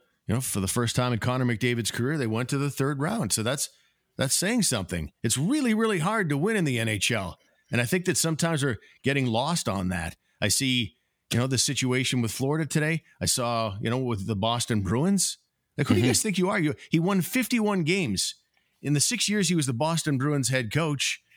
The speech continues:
Speaker 1: he never had a, a winning percentage below six fifty.
Speaker 2: You're talking Cassidy here.
Speaker 1: Correct.
Speaker 2: Yeah.
Speaker 1: Yeah.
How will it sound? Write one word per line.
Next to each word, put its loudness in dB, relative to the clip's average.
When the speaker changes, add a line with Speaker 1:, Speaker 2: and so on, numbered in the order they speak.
Speaker 1:
he 0
never 0
had 0
a, -2
a 0
winning 2
percentage 0
below 0
six 0
fifty. -2
Speaker 2:
You're 4
talking 2
Cassidy 2
here. -2
Speaker 1:
Correct. -2
Speaker 2:
Yeah. 2
Speaker 1:
Yeah. 2